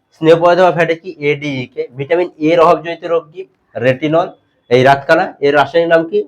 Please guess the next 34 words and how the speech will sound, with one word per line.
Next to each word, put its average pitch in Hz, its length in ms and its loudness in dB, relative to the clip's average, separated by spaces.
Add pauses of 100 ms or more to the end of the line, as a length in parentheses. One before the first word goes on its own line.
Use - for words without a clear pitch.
(120)
রেটিনল। 131 380 -4 (340)
ভিটামিন 165 420 0
ডি 160 80 -2
এর 170 100 2
অভাবজনিত 165 420 0
রোগ 165 180 -8
কি? 165 120 -18
রিকেট। 135 320 -16
ভিটামিন 151 400 -6 (100)
ই 160 160 -4
বন্ধ্যত্ব। 143 480 -2
ভিটা-, 151 240 -6
ভিটামিন 139 460 -6
কি, 151 120 -14
কি 143 100 -20
করে? 156 280 -2 (340)
রক্ত 127 340 0
সঞ্চালনে 147 320 0
সহায়তা 156 360 -4
করে। - 120 -20 (840)
ভিটামিন 180 420 0
বি 175 120 0
এর 185 80 2
অভাবে 180 240 4
কি 180 120 -6
হয়? 180 180 4
বেরিবেরি। 143 440 -4 (140)
ভিটামিন 143 360 -6
সি 156 240 -6
এর 156 80 2
অভাবে 156 300 0
কি 151 80 -16
হয়? 165 280 -2
স্কারভি। 135 500 -2